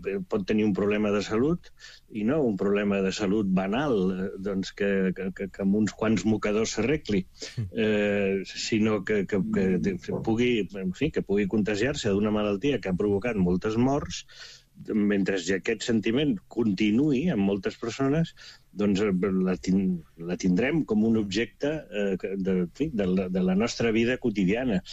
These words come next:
Speaker 1: I dic que crec que ha vingut per quedar-se perquè, eh, probablement aqu-, aquests hàbits que estem descrivint, en,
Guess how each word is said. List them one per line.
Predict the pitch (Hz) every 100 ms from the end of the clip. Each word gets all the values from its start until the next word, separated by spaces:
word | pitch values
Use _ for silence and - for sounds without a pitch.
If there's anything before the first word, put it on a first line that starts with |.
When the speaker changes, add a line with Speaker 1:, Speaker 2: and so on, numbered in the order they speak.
| - -
Speaker 1:
I | - 107
dic | 147 -
que | 175
crec | 165 156
que | 147
ha | 139
vingut | 135 135 -
per | 135
quedar-se | 139 143 143 170
perquè, | 147 113 110 104
eh, | 92 - 95 101
probablement | - 98 110 113 139 139 135 95
aqu-, | 90 95
aquests | 90 107 104
hàbits | 113 117 110
que | -
estem | 104 - 113
descrivint, | 107 104 - 101 120 139 123
en, | 98 95